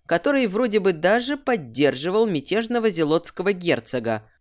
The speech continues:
Но поначалу власти Джуги отнеслись к этому как к бессмысленным сказкам. Мол, вечно что-то этим чародеям Нолда мерещится,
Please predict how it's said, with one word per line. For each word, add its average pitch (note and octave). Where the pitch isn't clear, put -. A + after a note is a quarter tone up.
Но F3
поначалу E3
власти C#3+
Джуги C3+
отнеслись F#3+
к -
этому A3
как D4+
к G3
бессмысленным E3
сказкам. G2+
Мол, F#3+
вечно E3
что-то F#3+
этим F3+
чародеям F3+
Нолда G#3
мерещится, D3